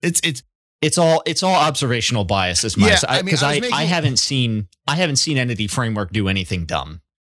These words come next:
Speaker 1: in a
Speaker 2: No,
Speaker 1: while.
Speaker 2: no,
Speaker 1: Now, there
Speaker 2: no.
Speaker 1: are, there are, like, I have seen it do things that didn't quite make sense, but they were within the degrees of freedom that the S Q L Server Query Planner was able to do the right thing anyway. Um, like, unnecessarily nesting a select for something that could have been in the,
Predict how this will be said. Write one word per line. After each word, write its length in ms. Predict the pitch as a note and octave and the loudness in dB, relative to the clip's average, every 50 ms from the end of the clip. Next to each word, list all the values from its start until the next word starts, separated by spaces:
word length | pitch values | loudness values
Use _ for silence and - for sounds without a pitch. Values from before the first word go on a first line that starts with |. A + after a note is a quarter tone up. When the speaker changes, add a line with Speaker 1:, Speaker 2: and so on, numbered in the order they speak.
| _ | _
Speaker 1:
in 80 | - A3 | 0 2
a 20 | D4+ | 2
Speaker 2:
No, 100 | D4+ C4+ | 2 4
Speaker 1:
while. 280 | A#3 G3 F3 D#3+ - - | 2 2 0 -2 -4 -6
Speaker 2:
no, 240 | G3 F#3+ F3+ E3+ D#3+ | -6 -4 0 2 2
Speaker 1:
Now, 180 | D3 C3+ C3 | 4 4 2
there 120 | C3 C3 C3 | 2 2 2
Speaker 2:
no. 60 | C#3+ | 2
Speaker 1:
are, 100 | D3+ - - B2 - _ - | 0 -2 -4 -12 -16 _ -2
there 160 | B2+ D3+ D#3 | 0 2 2
are, 220 | E3+ F3+ E3+ - _ | 2 2 0 -2 _
like, 220 | C#3+ C#3 C3+ C#3 | -2 -2 0 0
I 80 | C3+ C3+ | -2 0
have 180 | E3 D#3+ D3 | 0 0 0
seen 220 | - - F3 D#3 C#3+ | 0 0 0 0 -2
it 100 | B2+ G#2+ | 0 0
do 140 | C3+ C3 | 0 -2
things 260 | - - C3 B2 A2+ - | 0 0 -2 -2 -2 -2
that 100 | A2 E2+ | -2 -2
didn't 220 | A#2 A2 F#2+ F2 | -2 -4 -4 -6
quite 320 | - - A2+ B2+ C3 - | -6 -2 -2 -2 -2 -2
make 220 | C#3 C#3 C#3 - - | -2 -4 -2 0 -2
sense, 360 | - - C#3+ C#3+ D3+ - - | 0 0 0 0 -2 -2 -2
but 200 | - B2+ B2 - | -2 -2 -2 0
they 100 | B2 B2+ | -2 -2
were 160 | B2 A#2+ A#2 | 0 0 0
within 400 | A2+ B2 C3 - - C3 C3 C3 | 0 0 0 0 -2 -4 -2 -2
the 80 | B2+ A2+ | -2 -2
degrees 340 | G2 A#2+ A2+ A#2 A#2+ G#2+ - | -2 -2 -2 -2 -2 -2 -2
of 100 | G2+ - | -4 -4
freedom 340 | - A#2 A2 A2+ B2 B2 A#2 | -4 -4 -2 -2 -2 -2 -2
that 140 | G2 F2+ - | -4 -4 -4
the 20 | |
S 60 | - - | -4 -4
Q 100 | - - | -4 -6
L 60 | - G#2 | -8 -6
Server 320 | - A2+ G#2+ G2 G2 G2 | -2 -2 0 0 -2 -4
Query 320 | - - - G#2 G2+ G#2+ A2 | -6 -6 -4 -2 -2 -2 -4
Planner 340 | - - A#2+ A#2 A#2 B2 A2+ | -2 -2 -2 -2 -2 -2 -2
was 200 | G#2 G#2 F#2 G2 | -2 -2 0 0
able 180 | G2 G2 F#2 F#2+ | -2 -2 -4 -6
to 80 | F#2+ | -6
do 140 | E2+ G#2 G2+ | -4 -2 -2
the 100 | G2 F2+ | -2 0
right 180 | F#2+ G2 F#2 - | -2 -2 -2 -2
thing 220 | - G2 F2 E2+ | -4 -4 -2 -2
anyway. 400 | F2+ F#2+ G#2 A2+ A#2 B2+ C3+ - _ _ _ _ _ _ _ _ - | -2 -2 0 0 0 0 -2 -4 _ _ _ _ _ _ _ _ -4
Um, 380 | F#2+ F#2+ F2+ F2 F2 F2 E2+ - _ | -2 0 0 -2 -4 -6 -8 -8 _
like, 220 | A2+ A2 F#2+ - - _ _ _ _ _ _ - | -2 -2 -2 -4 -10 _ _ _ _ _ _ 0
unnecessarily 760 | C3 B2 A#2 A#2 A2+ - G#2+ - - A2+ G#2 G2+ G2 G#2 F#2+ | 2 2 2 2 0 0 -2 -2 -2 -2 -4 -2 -4 -4 -4
nesting 500 | F2+ F#2+ G2 G2+ G2 - - G#2 F#2+ F2+ | -4 -2 -2 -2 -2 -2 -2 -2 -2 -2
a 40 | F2+ | -2
select 440 | - - F#2+ E2+ E2+ F2+ F2 - - | -2 -4 -4 -4 -6 -6 -6 -6 -10
for 140 | - F2+ E2+ | -10 -6 -6
something 500 | - - E2+ E2 - - F2 D#2+ E2 D#2+ | -4 -4 -4 -6 -6 -8 -8 -8 -6 -8
that 200 | D#2+ - - _ | -10 -12 -12 _
could 160 | - G#2+ F#2 | -6 -4 -4
have 140 | F2+ D#2 E2 | -4 -2 -2
been 160 | F2+ F2 F#2 | -4 -4 -4
in 100 | F2 F2 | -6 -6
the, 260 | F2+ E2+ D#2+ D#2+ | -6 -8 -8 -10